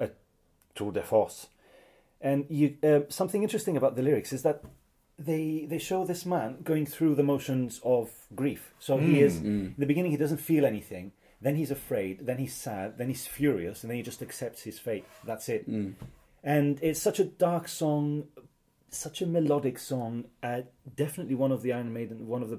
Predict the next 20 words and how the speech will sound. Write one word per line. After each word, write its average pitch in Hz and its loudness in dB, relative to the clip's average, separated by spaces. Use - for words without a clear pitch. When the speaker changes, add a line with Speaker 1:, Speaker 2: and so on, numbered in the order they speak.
Speaker 1:
best 120 -6
Iron 113 -6
Maiden 107 -6
songs 104 -10
ever 110 -2
written. 101 -8
Speaker 3:
Yep. 107 -6
Speaker 1:
And 110 0
I 107 -4
think 143 -8
it - -6
was 113 -4
my 110 -6
favourite 104 -2
song 107 -8
for 98 -12
about 92 -8
three 110 -6
years 95 -6
straight. 90 -6